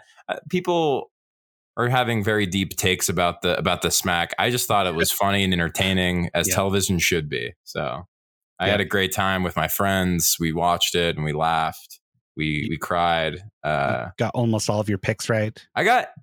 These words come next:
Speaker 1: I missed two, and I missed, I missed makeup 'cause I guess, I guess Cruella, and it wasn't. And then I missed Best Picture. I really didn't think they were gonna give it to Coda, and I did like Coda, but, you know, it is what it is. But Social Hour, eh,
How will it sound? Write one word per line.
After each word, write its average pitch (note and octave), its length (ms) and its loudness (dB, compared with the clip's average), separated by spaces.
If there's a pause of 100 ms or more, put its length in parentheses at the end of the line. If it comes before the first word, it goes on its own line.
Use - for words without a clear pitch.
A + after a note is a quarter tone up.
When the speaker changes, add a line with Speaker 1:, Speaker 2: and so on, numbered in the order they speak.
(100)
Speaker 1:
I E3+ 80 0
missed C4+ 360 2
two, C3+ 480 2
and A#2+ 140 2
I C#3 60 2
missed, F#3+ 600 0
I D3+ 80 -2
missed G#3+ 200 2
makeup D3 640 0 (140)
'cause C3+ 240 0 (260)
I C3 100 0
guess, E3 340 2 (720)
I C3+ 60 -2
guess C#3+ 200 2
Cruella, G2+ 720 2
and F2+ 100 0
it - 80 -4
wasn't. F#2 520 2
And B2+ 100 0
then D#3+ 100 2
I G3+ 100 2
missed G#3+ 220 0
Best D3+ 260 2
Picture. B2 340 0
I G#2 100 2
really F3+ 220 2
didn't D#3+ 180 -2
think D3+ 160 0
they D3 80 2
were C#3 60 2
gonna B2+ 160 2
give A#2 80 0
it A#2+ 60 -4
to A2+ 40 -2
Coda, F2+ 500 0
and G2 120 2
I A2+ 100 2
did C#3 200 -2
like A2+ 200 2
Coda, F2+ 340 2
but, E2 260 0 (680)
you G2 100 0
know, D2+ 220 0 (420)
it A2 120 0
is A2 140 2
what F2+ 140 0
it E2+ 80 2
is. D#2+ 140 0
But C#3 180 0
Social F#3+ 380 2
Hour, G2 400 2
eh, A#2 120 -6